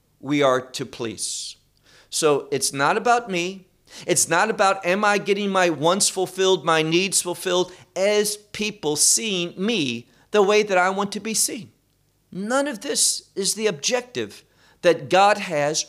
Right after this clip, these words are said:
for you. It's not about you. So he says, "Let us not ourselves please."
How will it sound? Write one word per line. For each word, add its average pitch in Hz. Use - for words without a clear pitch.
for 208
you. 240
It's 185
not 190
about 175
you. 208
So 175
he 233
says, 139
"Let 180
us -
not 233
ourselves 190
please." 123